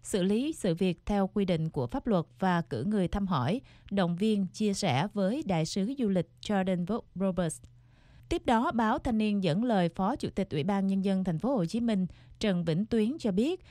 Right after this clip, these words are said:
đã yêu cầu Công an thành phố vào cuộc điều tra làm rõ,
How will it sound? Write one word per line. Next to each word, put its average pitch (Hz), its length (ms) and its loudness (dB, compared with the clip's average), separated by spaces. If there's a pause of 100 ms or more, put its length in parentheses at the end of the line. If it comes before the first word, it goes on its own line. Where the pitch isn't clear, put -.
(240)
đã 196 320 2
yêu 247 140 0
cầu 190 280 2
Công 208 200 -2
an 202 180 2
thành 175 200 -2
phố 202 320 0
vào 190 220 0
cuộc 180 320 -2
điều 185 180 0
tra 196 260 0
làm 170 180 0
rõ, 165 340 2